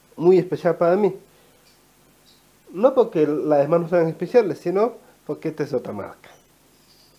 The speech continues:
Ujú, ¿la ven? Saben ustedes, las jirafas son animales muy curiosos. Les gusta curiosi-, curiosear bastante. Y lo vemos, este que está lindo, lo ven ustedes los detalles,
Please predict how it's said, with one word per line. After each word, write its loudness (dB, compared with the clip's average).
Ujú, -8
¿la -14
ven? -14
Saben 0
ustedes, -2
las -4
jirafas -4
son -2
animales -4
muy -4
curiosos. -4
Les -10
gusta -12
curiosi-, -4
curiosear -4
bastante. -12
Y 0
lo -4
vemos, 0
este 0
que -12
está -8
lindo, -8
lo -8
ven -6
ustedes -6
los -4
detalles, -6